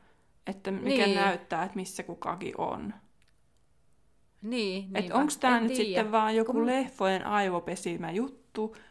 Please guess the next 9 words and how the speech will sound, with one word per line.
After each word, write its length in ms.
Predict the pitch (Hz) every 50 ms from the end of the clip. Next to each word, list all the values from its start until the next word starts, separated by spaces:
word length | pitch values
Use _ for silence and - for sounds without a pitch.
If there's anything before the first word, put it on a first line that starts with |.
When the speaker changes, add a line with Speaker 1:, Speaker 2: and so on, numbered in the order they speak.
| - _ _ -
Speaker 1:
vai 160 | 214 214 202
onks 240 | 220 240 233 - -
se 100 | 196 196
oikeesti 720 | 214 220 226 226 226 180 160 - 196 - - - - 196 - - - _ _ _ _ _ _ _ _ _ _ _ _ _ _ _ _ _ _ - -
myös 540 | 226 196 190 160 156 180 180 - - - - _ _ - -
olemassa? 760 | 185 180 - - - - 214 220 - - - - - - 220 - - - _ _ - - - - _ _ -
Speaker 2:
Kun 120 | 262 262
mun 160 | 311 392 440 453 440
mielestä 640 | 392 339 285 262 254 269 285 269 - 262 220 -